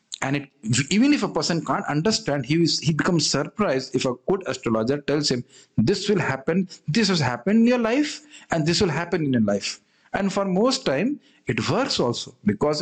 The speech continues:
if it is done properly, is it not? Not that everybody understands.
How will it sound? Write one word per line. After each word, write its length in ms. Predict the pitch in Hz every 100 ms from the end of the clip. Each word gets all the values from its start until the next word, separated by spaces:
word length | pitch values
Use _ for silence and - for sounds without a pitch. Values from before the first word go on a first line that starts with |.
| -
if 160 | 196 196
it 120 | 220
is 100 | 190
done 220 | 170 180
properly, 400 | 151 120 113 -
is 160 | 127 113
it 160 | 196 202
not? 240 | 208 220 _ _ _ _ _ _ - - _ _ -
Not 200 | 208 254
that 100 | 175
everybody 380 | 147 170 160
understands. 760 | 120 175 214 - 117 170 -